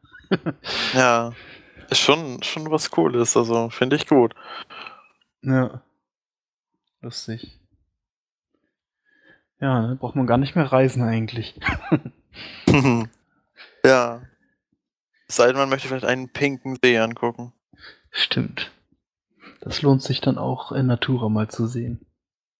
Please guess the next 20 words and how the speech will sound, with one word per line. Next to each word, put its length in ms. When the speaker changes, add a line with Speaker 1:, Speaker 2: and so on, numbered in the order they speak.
Speaker 2:
Ja. 180
Speaker 1:
Hm. 220
Speaker 2:
Ja, 60
Markus, 400
sind 160
wir 80
schon 120
wieder 160
soweit? 520
Speaker 1:
Ja. 340
Speaker 2:
Kurze 220
Speaker 1:
Haben 40
Speaker 2:
Folge, 280
Speaker 1:
wir 60
mal 20
Speaker 2:
wa? 60
Speaker 1:
eine 120
kurze 340
Folge 380
gemacht, 340